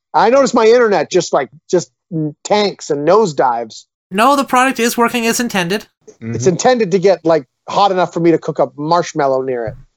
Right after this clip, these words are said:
Speaker 1: That's,
Speaker 2: Mm-hmm.
Speaker 1: that's intentional.
Speaker 2: And then the internet will cut itself out for a time, yes?
Speaker 3: It might
Speaker 1: Okay.
Speaker 3: have a cold, though. You might wanna consider maybe giving it some Tylenol or some Advil.
Speaker 2: That's a good idea.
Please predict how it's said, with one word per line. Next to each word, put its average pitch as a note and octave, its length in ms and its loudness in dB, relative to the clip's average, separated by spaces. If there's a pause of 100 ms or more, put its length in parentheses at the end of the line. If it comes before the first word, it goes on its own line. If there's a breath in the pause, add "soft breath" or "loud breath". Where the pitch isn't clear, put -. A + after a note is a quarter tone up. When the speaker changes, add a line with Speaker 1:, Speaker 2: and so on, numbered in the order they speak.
(100)
Speaker 1:
That's, D#3 180 2
Speaker 2:
Mm-hmm. D#3+ 80 -8
Speaker 1:
that's E3 220 0
intentional. D#3+ 680 -2 (220)
Speaker 2:
And F#3 100 -2
then F#3+ 80 0
the G3 100 -2
internet G3 340 -2
will G3 320 0
cut F#3+ 160 -2
itself G#3+ 280 -2
out E3 180 -2
for E3+ 100 -4 (200)
a C#3+ 60 -10
time, C#3+ 320 -2
yes? E3 320 -12 (300)
Speaker 3:
It B2 180 -6
might D3+ 140 2
Speaker 1:
Okay. D3+ 100 2
Speaker 3:
have C#3 100 -2
a A#2 40 -2
cold, B2 380 -2
though. A#2 260 -4
You G#2+ 120 -10
might A2+ 220 -4
wanna A2 200 -4
consider G#2+ 520 -2
maybe G2+ 240 -2
giving G2+ 240 -2
it F#2+ 60 -4
some G2 160 -6
Tylenol G2+ 640 0
or F2 360 -4 (220)
some - 180 -4
Advil. F#2+ 420 -2 (480)
Speaker 2:
That's - 80 -18
a - 20 -18
good F3 120 -4
idea. C#3+ 360 -4